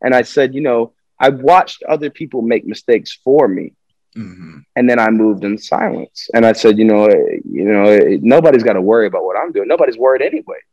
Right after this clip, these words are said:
Speaker 1: because nobody was really fucking with me like that. I have very, very good friends who were down with me from the start that I was on the swim team with. Like,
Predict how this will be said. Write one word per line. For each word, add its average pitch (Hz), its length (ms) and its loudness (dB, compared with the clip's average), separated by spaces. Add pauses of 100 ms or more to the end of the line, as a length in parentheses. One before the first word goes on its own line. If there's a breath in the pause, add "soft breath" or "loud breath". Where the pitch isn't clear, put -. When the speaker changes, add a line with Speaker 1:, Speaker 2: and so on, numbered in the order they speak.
(120)
Speaker 1:
because 113 280 2
nobody 131 400 4
was 113 200 0
really 117 260 -2
fucking - 300 -10
with 107 100 -6
me 104 60 -2
like 101 140 -2
that. 101 180 2
I 143 140 2
have 120 180 2 (360 loud breath)
very, 101 640 2 (280)
very 117 420 4
good 113 300 0
friends 117 420 -2
who 117 80 -4
were 95 140 -2
down 101 340 -2
with 110 120 -2
me 113 120 -4
from 107 160 -10
the 92 80 -8
start 113 380 4
that 101 100 0
I 101 60 4
was 95 180 0
on 92 100 -4
the 92 80 -10
swim 165 360 -2
team 151 300 -2
with. 143 180 2
Like, 107 180 0